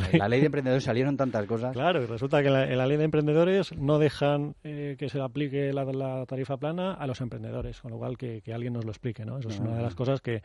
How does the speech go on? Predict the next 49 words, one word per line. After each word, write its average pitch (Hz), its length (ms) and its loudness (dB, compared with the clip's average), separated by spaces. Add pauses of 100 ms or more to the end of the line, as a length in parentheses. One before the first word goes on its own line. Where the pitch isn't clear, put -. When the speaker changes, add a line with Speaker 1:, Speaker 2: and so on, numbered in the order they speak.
Speaker 2:
Sí, 113 80 -8
sí. 113 140 -8
Speaker 1:
que 113 100 -8
se 107 60 -4
están 139 140 -4
haciendo 131 240 -4
muy 120 120 -4
mal 175 360 -2
y 147 140 -10
que, 117 720 -10
que, 110 260 -12
que 113 140 -10
puede 160 200 0
parecer 131 320 -2
que 117 120 -10
no, 147 100 -4
pero 123 140 -4
es 117 80 -10
uno 120 100 -4
de 113 60 -4
los, 113 260 -8
de 113 80 -8
los 107 160 -8
principales 120 460 -4
stoppers 147 680 -4 (320)
para 113 180 -6
Speaker 2:
Sí. 98 60 -6
Speaker 1:
todo 156 140 4
el 143 60 4
mundo 147 220 -2
a 135 40 0
la 127 60 0
hora 123 80 -2
de 120 60 -4
emprender. 107 340 -8 (280)
Speaker 2:
Yo 95 100 -2
te 98 60 0
digo 101 100 2
una 90 100 -2
cosa, 98 220 -4
esa 98 180 -6
ley, 107 460 0
eh, 90 420 -8
ha 90 60 -4
hecho 98 180 -6
mucho 101 200 -6
daño 82 360 -10
al, 80 380 -16
al, 80 600 -16